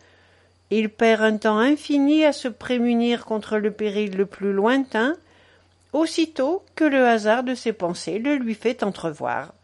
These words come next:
Quand il va aux courses, il tâche de ne pas regarder le tableau du pari mutuel, car s'il aperçoit le nom d'un cheval qui a réuni peu de mise et qui doit rapporter beaucoup,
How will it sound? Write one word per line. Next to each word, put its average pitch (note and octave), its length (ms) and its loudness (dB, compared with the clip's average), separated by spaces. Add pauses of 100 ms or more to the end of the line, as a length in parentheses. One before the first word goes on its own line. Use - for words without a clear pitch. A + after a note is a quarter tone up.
(880)
Quand F#3 220 -4
il G#3+ 100 -4
va A3+ 160 2
aux B3+ 80 0
courses, F4 500 -2 (580)
il C4 160 -2
tâche C#4+ 300 0
de C4+ 120 -2
ne B3+ 140 2
pas F4 220 4
regarder C4+ 540 2
le B3 140 -2
tableau C4+ 400 -2
du C4+ 140 -2
pari B3 340 -2
mutuel, D3+ 680 -2 (720)
car E3+ 200 -4
s'il E3+ 260 -2
aperçoit D#4 580 2
le A#3+ 140 0
nom A#3 200 2
d'un G#3 200 0
cheval F#3 640 -2 (280)
qui F#3+ 160 -6
a F#3 60 2
réuni F#3+ 580 -2
peu D4+ 300 0
de A#3+ 140 0
mise G#3+ 500 0 (220)
et E3+ 100 -2
qui F#3+ 160 -6
doit E3 200 -2
rapporter A3 500 -4
beaucoup, C4+ 540 -2